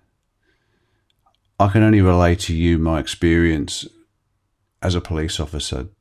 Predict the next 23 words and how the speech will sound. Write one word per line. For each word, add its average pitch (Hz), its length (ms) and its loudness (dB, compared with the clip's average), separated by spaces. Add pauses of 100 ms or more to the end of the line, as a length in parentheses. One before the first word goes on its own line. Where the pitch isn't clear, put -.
(300)
dealing 80 320 -2
with 69 160 -4
suicide, 62 840 -8 (1000)
and 85 200 0
it 82 120 -2
is 85 420 -4 (460)
devastating 80 760 -4 (1400)
for - 100 -8
those 78 240 -4
left 76 180 -6
behind. 71 540 -8 (640)
So 82 200 -2
I 87 100 4
just 78 180 -4
look 85 100 -4
at - 220 -4
two 87 180 -2
thousand 80 380 -4
three 82 160 -4
hundred 76 140 -4
eighty-four 69 560 -6 (840)
broken 80 360 -2
families - 640 -6